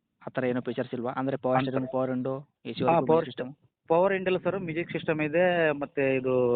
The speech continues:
Speaker 2: ಪವರ್ ಸ್ಟೀರಿಂಗ್.
Speaker 1: ಪವರ್ ಸ್ಟೀರಿಂಗು, ಮ್ಯೂಸಿಕ್ ಸಿಸ್ಟಮ್, ಎ ಸಿ ವರ್ಕು, ಅಂದ್ರೆ ಪವರ್ ವಿಂಡೋ ಇಲ್ಲ ವೆಹಿಕಲ್‌ಗೆ?
Speaker 2: ಹೌದು ಸರ್, ಹೌದು ಸರ್.
Speaker 1: ಓಕೆ ಸರ್. ತಮ್ಮ ಕಡೆಯಿಂದ ಏನಾದರೂ ಎಕ್ಸ್ಟ್ರಾ ಫಿಟೆಡ್ ಮಾಡಿಸಿದ್ರೆ ಸರ್?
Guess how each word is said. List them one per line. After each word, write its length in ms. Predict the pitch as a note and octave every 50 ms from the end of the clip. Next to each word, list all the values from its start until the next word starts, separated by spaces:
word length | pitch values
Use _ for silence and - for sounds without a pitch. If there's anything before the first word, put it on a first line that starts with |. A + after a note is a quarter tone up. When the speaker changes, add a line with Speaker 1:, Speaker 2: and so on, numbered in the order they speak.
| A#2+ A#2 A#2 A2+ A2+ A2 -
Speaker 2:
ಪವರ್ 220 | C#3+ D3 D3 D#3
ಸ್ಟೀರಿಂಗ್. 340 | - - B2+ A2+ A2+ G#2+ - - - - - - G1+ G1+ G1+ G1+ G1+ G1+ G1+ G1+ G1+ G1+ G1+ G1+ G1+ G1+ G1+ G1+ G1+ G1+ G1+ G1+ G1+ G1+ - -
Speaker 1:
ಪವರ್ 180 | - E3 E3
ಸ್ಟೀರಿಂಗು, 440 | - - E3+ E3 - E3 E3+ F3 F#3+
ಮ್ಯೂಸಿಕ್ 280 | F3 D#3 D3+ D#3 D3+ -
ಸಿಸ್ಟಮ್, 300 | D3 - - F3 F#3+ G3
ಎ 160 | E3 D3 C#3+
ಸಿ 120 | - D#3
ವರ್ಕು, 320 | D3+ D3 C#3+ D3 B2+ - G3
ಅಂದ್ರೆ 240 | E3+ D3+ D#3 D#3+
ಪವರ್ 240 | E3 - C#3+ C#3 C#3+
ವಿಂಡೋ 140 | C#3+ D3+ E3+
ಇಲ್ಲ 140 | E3 D3+ C#3+
ವೆಹಿಕಲ್‌ಗೆ? 380 | C3+ C3 B2 - B2+ A#2+ G#2+ F#2+ - - - G#2+ - - - D3
Speaker 2:
ಹೌದು 160 | D3+ D#3 C3 -
ಸರ್, 120 | A#2+ G#2+ G#2+
ಹೌದು 140 | G#2+ G2+
ಸರ್. 540 | - - - - - - A#3+ - - - -
Speaker 1:
ಓಕೆ 220 | B2 A#2+ A#2 A#2 A#2
ಸರ್. 340 | - - - - - -
ತಮ್ಮ 160 | - D3+ E3+ E3+
ಕಡೆಯಿಂದ 240 | E3+ E3 E3 E3 D#3+
ಏನಾದರೂ 240 | D#3 D#3 D#3+ D#3+ D3+
ಎಕ್ಸ್ಟ್ರಾ 200 | C#3+ - D#3+ D3
ಫಿಟೆಡ್ 200 | D#3+ D3+ D3+ D3+
ಮಾಡಿಸಿದ್ರೆ 360 | D3 C3+ C3 C#3+ D3 D3 C#3+
ಸರ್? 180 | D3 E3 F#3